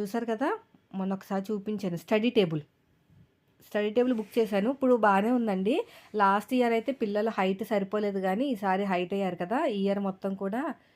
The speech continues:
స్టూల్ మీద రాసుకుంటున్నారు అనమాట, స్టడీ టేబుల్ మీద రాసుకుంటున్నారు. ఈసారి చూపిస్తాను వీడియోలో.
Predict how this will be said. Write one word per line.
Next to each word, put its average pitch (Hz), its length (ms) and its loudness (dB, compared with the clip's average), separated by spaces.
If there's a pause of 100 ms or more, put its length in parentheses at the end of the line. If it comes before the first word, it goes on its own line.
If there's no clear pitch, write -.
(460)
స్టూల్ 220 440 -4
మీద 214 200 2
రాసుకుంటున్నారు 190 580 0
అనమాట, 160 200 -8
స్టడీ 180 300 -4
టేబుల్ 180 320 -4
మీద 175 180 -4
రాసుకుంటున్నారు. 170 840 -2
ఈసారి 185 400 -4
చూపిస్తాను 175 460 -6
వీడియోలో. 156 480 -6